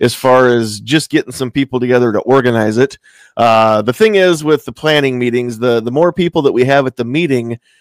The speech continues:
um, with ideas and opinions, the longer it takes to come up with the plan. Um, I think we've all heard the expression that too many cooks will spoil the broth. And so, uh, the meeting isn't,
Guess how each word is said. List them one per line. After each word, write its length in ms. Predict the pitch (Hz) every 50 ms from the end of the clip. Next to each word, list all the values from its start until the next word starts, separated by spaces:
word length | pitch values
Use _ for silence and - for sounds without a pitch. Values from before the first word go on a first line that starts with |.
| _ _ _ _
um, 520 | - 120 120 117 113 110 107 107 110 110 110
with 180 | 131 135 -
ideas 580 | 139 123 123 117 135 175 190 165 135 127 123 117
and 100 | 123 117
opinions, 600 | 110 - - 196 190 165 139 131 123 127 120 117
the 300 | 113 123 123 117 113 113
longer 340 | 107 127 135 147 151 143 143
it 140 | 131 123 -
takes 300 | - 135 135 127 - -
to 140 | - 123 113
come 180 | - 127 127
up 140 | 127 117 - 123
with 100 | 120 -
the 80 | 104
plan. 460 | - - 120 117 107 95 90 87 90 - _ _ _ _ _ _ _ -
Um, 520 | - 107 104 95 95 92 92 90 87 - _ _ _ - -
I 40 | -
think 220 | 110 - 120 107 -
we've 140 | 117 110
all 200 | 113 110 110 117
heard 240 | 107 117 117 113 104
the 60 | 107 110
expression 500 | 98 - - 120 117 113 - 120 110 110
that 180 | 104 - _
too 160 | - - 127 123
many 180 | 120 117 110
cooks 340 | - - 131 120 - - -
will 100 | 117 110
spoil 340 | - - - 123 120 117 110
the 80 | 101
broth. 500 | 98 95 120 127 139 160 175 - - - _ _ _ _ _ _ _ _ _ -
And 220 | - 113 113 110 104
so, 400 | - - 120 113 113 110 107 110
uh, 120 | 110 107 104
the 100 | 101 113
meeting 300 | 120 139 147 143 139 135
isn't, 340 | 135 127 127 127 120 -